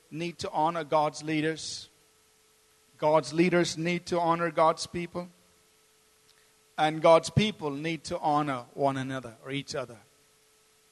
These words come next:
So as we honor the people of God, we honor the house of the Lord. And we concluded by, uh, sharing a few thoughts on the importance of honor, honoring God's people. We said that love follows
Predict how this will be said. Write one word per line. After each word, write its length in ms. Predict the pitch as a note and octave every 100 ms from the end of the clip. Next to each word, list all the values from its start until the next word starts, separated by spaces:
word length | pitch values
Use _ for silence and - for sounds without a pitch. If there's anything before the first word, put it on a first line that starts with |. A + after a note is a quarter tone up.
| _ _
So 160 | - F3+
as 200 | F3+ E3
we 100 | F#3
honor 400 | F3+ F#3 G#3+ A3
the 100 | E3+
people 360 | - F#3+ F3+ D#3+
of 180 | C3+
God, 300 | E3+ E3+ D3 C#3
we 160 | C#3+ D3+
honor 540 | D#3 E3+ E3+ C3+ C3 C#3+ _ _
the 100 | C#3+
house 460 | D3+ D#3 C#3+ - -
of 120 | - C3
the 100 | C#3+
Lord. 340 | D3 B2+ A#2+ - - - _ _ _ _ _ _ _ _ -
And 260 | E3 D#3+
we 140 | D#3 F3+
concluded 580 | F#3 F3 A3 A#3+ F3+ D3
by, 320 | D3 D3 C3+
uh, 200 | B2+ B2 - _ _ -
sharing 380 | - G#3 G3+
a 60 | F3+
few 220 | - G3
thoughts 500 | E3+ G3 F#3 E3 -
on 320 | E3 C#3+ B2+ C#3+
the 80 |
importance 560 | E3+ E3+ G3+ G3 F3+ D#3+
of 160 | E3 E3+
honor, 460 | F3+ F3+ D#3+ D#3+ _ _ _ -
honoring 380 | E3 F3+ E3+ D#3+
God's 300 | D#3 D3 -
people. 500 | F#3+ F#3 E3+ D3+ C#3+ _ _ _ _ _ _ _
We 120 | D#3+ E3
said 260 | - F3+
that 140 | E3 D#3
love 560 | E3+ F#3+ G3 F3 -
follows 580 | - F3+ F3+ F3 E3 C3